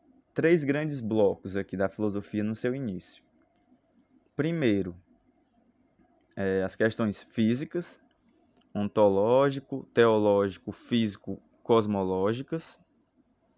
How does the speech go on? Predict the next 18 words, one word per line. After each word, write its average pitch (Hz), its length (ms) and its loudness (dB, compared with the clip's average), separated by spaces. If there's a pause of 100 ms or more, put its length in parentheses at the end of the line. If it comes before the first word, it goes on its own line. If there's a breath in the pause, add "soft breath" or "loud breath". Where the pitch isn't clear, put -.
(200)
<laughs> - 220 -8
Isso 107 240 -2
nós 98 140 -2
vamos 104 160 -2
ver 101 180 0
com - 80 -12
o 90 60 -10
tempo, 120 380 -4
que 107 100 -6
são 101 320 -6 (200)
conceitos 95 400 -6
muito 113 320 -6
amplos. - 480 -10 (880 soft breath)
Dois, 117 520 0 (280)
lógicas 143 880 0 (680)
e 160 160 0
gnosiológicas, 104 960 -2
do, 95 180 -10